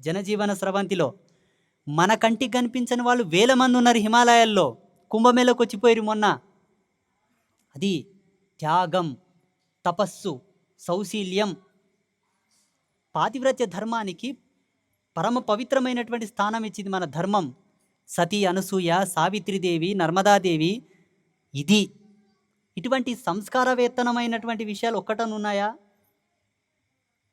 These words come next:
లేవు. ఒక జీవి జావలే, నా కడుపు నిండాలే, అది నా మతం, అది నా దైవం. వాళ్ళు మీకు ఆదర్శమా? వాళ్ళు మీకు ప్రమాణమా?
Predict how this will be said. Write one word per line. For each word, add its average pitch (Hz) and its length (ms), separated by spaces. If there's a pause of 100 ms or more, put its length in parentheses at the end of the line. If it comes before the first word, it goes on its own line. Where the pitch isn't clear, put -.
(260)
లేవు. 165 220 (1120)
ఒక 147 140
జీవి 180 300
జావలే, 196 560 (200)
నా 165 120
కడుపు 160 340
నిండాలే, 147 520 (340)
అది 156 160
నా 190 140
మతం, 165 380 (120)
అది 160 160
నా 165 140
దైవం. 143 420 (440)
వాళ్ళు 175 360
మీకు 226 260
ఆదర్శమా? 160 720 (1040)
వాళ్ళు 185 380
మీకు 240 360 (680)
ప్రమాణమా? 175 720